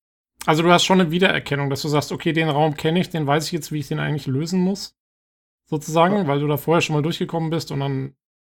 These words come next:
Speaker 2: Ja, die Räume sind zum einen nicht besonders komplex. Also es ist wirklich, äh, so ein Raum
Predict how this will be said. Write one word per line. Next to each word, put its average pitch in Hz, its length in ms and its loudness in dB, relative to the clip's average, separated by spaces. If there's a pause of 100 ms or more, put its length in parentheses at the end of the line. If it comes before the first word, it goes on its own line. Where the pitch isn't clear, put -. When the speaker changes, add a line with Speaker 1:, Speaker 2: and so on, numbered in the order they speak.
(160)
Speaker 2:
Ja, 120 400 4
die 120 80 6
Räume 127 260 6
sind 147 140 0
zum 139 120 0
einen 135 220 4
nicht 151 140 0
besonders 135 260 2
komplex. 127 560 2 (180)
Also 117 180 -2
es 117 80 0
ist 117 140 -6
wirklich, 127 380 2
äh, 120 400 2
so 110 80 -2
ein 120 80 4
Raum 120 560 4